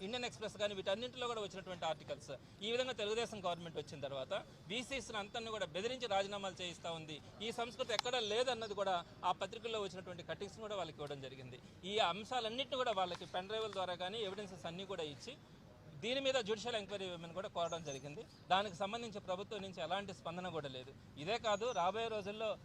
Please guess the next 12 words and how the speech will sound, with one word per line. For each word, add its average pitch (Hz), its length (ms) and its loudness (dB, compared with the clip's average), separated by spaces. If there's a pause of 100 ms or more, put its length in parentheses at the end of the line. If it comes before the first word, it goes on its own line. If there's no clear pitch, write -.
(140)
అన్ని 233 240 2
అంశాల 240 340 4
మీద 220 140 -4
కూడా 196 240 0
గట్టిగా 202 360 0
ప్రభుత్వాన్ని 190 480 0
ప్రశ్నించడం 170 460 -8
జరుగుతుందని 156 460 -4
మీ 170 100 -6
ద్వారా 143 200 2
తెలియజేస్తా 123 500 -12
ఉన్నాను. 117 200 -12